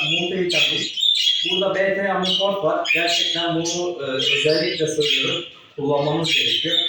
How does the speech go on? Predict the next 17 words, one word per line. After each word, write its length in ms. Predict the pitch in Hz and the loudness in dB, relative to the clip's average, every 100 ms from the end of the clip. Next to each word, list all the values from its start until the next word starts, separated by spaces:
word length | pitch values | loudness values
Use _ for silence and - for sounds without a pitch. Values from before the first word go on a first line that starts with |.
| - - - | -4 -12 -10
Ve 300 | 170 185 170 - | -2 -2 -2 -6
kuşlar 340 | 170 170 190 185 | -6 -4 -4 -2
için 240 | 165 190 | 0 0
arkadaşlar 600 | - 156 143 143 160 - | 0 0 -2 -2 -4 -4
kızıştırıcı 600 | 160 - - 175 175 180 | -2 0 0 0 -2 0
etkiye 580 | 175 170 156 160 - 175 | 0 0 0 2 2 0
sahip 480 | - 165 165 165 151 | 0 0 0 -2 -2
olan 180 | 143 143 - 151 | -2 -4 -10 -6
bunu 240 | 165 170 | -2 -2
kullanıyorum 560 | 170 160 165 185 185 190 | 0 0 2 0 0 0
şu 160 | 190 | 0
an. 60 | 185 185 - - - - | -2 -2 -8 -8 -2 0
Muhabbet 380 | 160 180 185 175 | 2 0 -2 -4
kuşlarına 460 | 170 - 160 170 185 - | -4 -2 -2 -2 0 2
türlerini 500 | - 165 180 180 180 | 2 2 2 2 2
de 40 | |
anlatacağım. 560 | 165 127 117 127 180 202 | 0 0 -2 -4 -4 -4